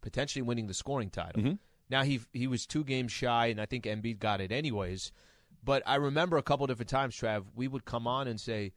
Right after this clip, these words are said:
Speaker 1: you know, "This is great what he's doing, but this is not good for the Lakers what he's doing." Because if I'd have told you before the season started that Bron is competing for a scoring title,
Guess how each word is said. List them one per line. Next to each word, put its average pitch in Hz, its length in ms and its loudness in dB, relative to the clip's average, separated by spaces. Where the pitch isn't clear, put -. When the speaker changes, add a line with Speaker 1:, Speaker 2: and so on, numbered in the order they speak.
Speaker 1:
you 139 100 0
know, 117 140 4
"This 131 240 0
is 107 100 -4
great 127 320 2
what 131 160 0
he's 98 280 -4
doing, 98 580 0
but 110 120 -4
this 139 180 -2
is 101 140 -4
not 131 300 0
good 139 180 0
for 113 140 -6
the 104 100 -4
Lakers 120 460 0
what 98 140 -4
he's 82 160 -8
doing." 85 280 -8
Because 113 240 -6
if 117 120 -8
I'd 165 160 2
have 143 60 -8
told 156 200 0
you 135 80 -6
before 127 220 -4
the 110 100 -2
season 160 380 -6
started 107 420 0
that 92 160 -6
Bron 131 260 2
is 135 120 -4
competing 143 420 -6
for 110 160 -8
a 98 60 -6
scoring 160 400 -2
title, 107 440 0